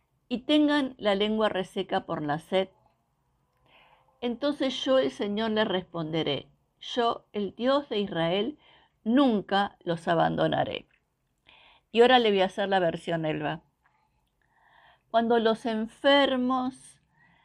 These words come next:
los necesitados de trabajo, los necesitados de derechos, los necesitados de las ventas y las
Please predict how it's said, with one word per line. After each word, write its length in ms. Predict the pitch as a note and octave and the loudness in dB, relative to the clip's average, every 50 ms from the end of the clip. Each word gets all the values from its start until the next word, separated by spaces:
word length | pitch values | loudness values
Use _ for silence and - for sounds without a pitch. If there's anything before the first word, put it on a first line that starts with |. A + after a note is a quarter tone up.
| _ _ _ _ _ _ _ _ | _ _ _ _ _ _ _ _
los 220 | - G#3 G#3 A3 | 0 2 2 2
necesitados 1000 | A3+ F#3 F#3 G3 - - F3+ E3+ - - E3+ - _ - A3 A3+ A3 A3 A3+ A3 | 2 0 -2 -4 -4 -6 -12 -12 -10 -12 -16 -10 _ 0 2 2 2 2 0 0
de 120 | F#3+ F3 | -2 -2
trabajo, 1120 | E3+ - - E3+ E3 E3+ F3 F#3+ G3 G3+ G3+ G#3 G#3 - - - G3+ G3 F#3+ F#3+ F#3+ - _ _ _ _ _ _ _ _ _ _ _ _ _ _ - | -2 -2 -2 -2 0 2 4 6 6 6 4 2 0 -4 -8 -6 -6 -4 -4 -6 -8 -10 _ _ _ _ _ _ _ _ _ _ _ _ _ _ -4
los 180 | G3+ G3 G3 | -2 0 0
necesitados 1000 | F#3 F3 E3+ F3+ F3 - F3 E3+ - F3 E3+ _ - G#3 G#3+ G#3+ G#3 G#3+ G#3 - | 0 0 -2 -4 -6 -8 -12 -14 -14 -16 -8 _ 2 2 4 4 2 0 -2 0
de 300 | F#3+ F3 E3+ D3+ - - | 2 2 2 2 0 -4
derechos, 1200 | - - F3 E3 D#3 D#3 F3 F#3 F#3+ F#3+ G3 G3 F#3+ - - - F#3 F3 F3 F#3 F3+ - _ _ _ _ _ _ _ - _ _ _ _ _ | -4 0 2 2 2 4 4 4 4 4 4 2 0 -4 -10 -8 -6 -6 -6 -8 -10 -14 _ _ _ _ _ _ _ -20 _ _ _ _ _
los 140 | - G#3 G#3 | -6 -4 -2
necesitados 840 | F#3 F3 G3+ - G#3+ G3 - F#3+ - - - A3 A3+ A3+ A#3 A3+ A3+ | -2 -2 -4 -4 -6 -8 -8 -8 -8 -2 0 0 2 2 0 0 -2
de 120 | - F3+ | -2 0
las 240 | F3 E3+ E3 E3 F3 | 0 2 0 0 -2
ventas 720 | F#3 E3+ A3 G3 G3+ G3+ G#3+ G#3+ G#3 G#3 - G#3+ G#3+ - | -4 0 2 2 2 2 0 -2 -4 -4 -6 -8 -10 -8
y 60 | F#3+ | -8
las 220 | E3+ E3 E3 E3+ | -4 -4 -4 -4